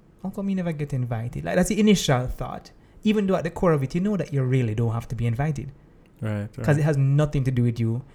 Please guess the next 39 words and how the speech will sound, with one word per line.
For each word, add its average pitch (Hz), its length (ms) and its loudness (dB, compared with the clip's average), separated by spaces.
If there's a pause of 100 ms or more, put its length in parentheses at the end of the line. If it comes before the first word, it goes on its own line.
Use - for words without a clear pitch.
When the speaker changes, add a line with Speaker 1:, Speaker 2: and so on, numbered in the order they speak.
(180)
Speaker 1:
You 139 100 0
don't 143 120 6
know 143 60 6
if 139 80 2
them 139 120 0
taking 143 260 -2
them 127 140 -2
cousin 135 340 0
out 123 200 -2
on 117 100 0
a 117 80 0
day 117 220 0
trip. 117 340 -4 (280)
You 143 100 0
don't 127 220 4
know 127 100 4
if 135 220 0
them 120 200 2
and 117 160 0
them 120 160 -2
person 117 440 -2
gone 113 240 -2
a 113 100 -2
country. 110 540 -4 (800)
You 160 200 4
have 151 180 2
no 139 200 4
reason 131 200 2
to 127 60 -4
be 117 80 0
a 117 80 -2
part 120 260 -6
of 127 80 -8
this. 143 300 -10
But 139 180 2
somewhere 277 320 4
in 240 160 0
your 226 160 2
mind, 143 440 -2